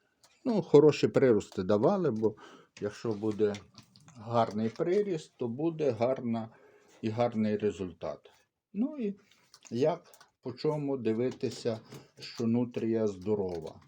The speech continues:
то на кінець, напевно. Дивіться, от дивіться, я свічу, я не знаю, як вам, ну, якщо, е, внутрі шкіра виблискує, вона не скуйовджена, не збита,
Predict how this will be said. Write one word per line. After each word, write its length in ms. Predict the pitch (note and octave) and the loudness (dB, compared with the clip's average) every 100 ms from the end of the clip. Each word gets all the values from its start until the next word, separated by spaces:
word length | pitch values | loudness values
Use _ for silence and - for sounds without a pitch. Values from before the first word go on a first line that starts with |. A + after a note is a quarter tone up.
| - | -16
то 100 | - | -10
на 140 | C#3+ G2+ | -8 -8
кінець, 460 | - G2 F#2 - | -6 -6 -6 -12
напевно. 480 | G2 E2 F2 D2 - _ _ _ _ _ _ | -14 -14 -16 -18 -20 _ _ _ _ _ _
Дивіться, 560 | D3+ G#3 A3+ A#3 - D#3 | -6 -2 0 -2 -2 -2
от 100 | D3 | 0
дивіться, 340 | C3 G#2+ - | 0 0 -2
я 180 | B2+ C3 | 0 0
свічу, 600 | B2+ - D#3 F3 - G2 - _ _ _ - | -2 -6 -4 -6 -6 -8 -8 _ _ _ -8
я 100 | A#2+ | -2
не 160 | A#2 | -2
знаю, 420 | A2 A#2+ A2+ G#2 G#2 | -2 -2 -2 -2 -2
як 200 | G#2 - | -4 -4
вам, 340 | B2+ E3+ E3 | -4 -4 -8
ну, 280 | B2 B2+ A2+ | -10 -10 -8
якщо, 440 | A#2 A2 - A#2+ A2 - - _ _ - | -8 -6 0 0 0 -10 -20 _ _ -4
е, 280 | A2 A2 G#3 | 0 2 2
внутрі 720 | G3+ A#2 B2+ A#2+ G#2+ G#2 G#2 | 0 2 2 0 -4 -4 -4
шкіра 460 | - - A2 G#2 G2+ | -8 -6 -2 -2 0
виблискує, 960 | G#2+ B2+ E3+ F#3+ - - D3 C3 B2 B2 | -2 -2 0 0 -2 -6 -4 -4 -4 -8
вона 340 | B2+ D3 C#3 G#2 | -8 -4 -2 -2
не 180 | G2+ | -2
скуйовджена, 840 | G2 - D3+ F#3 E3 D3 D3 C3+ C3 | -6 -4 -2 0 0 -2 -4 -4 -4
не 160 | B2+ A2+ | -4 -4
збита, 560 | B2+ E3 E3 D#3 D#3 | -2 -2 -2 -4 -10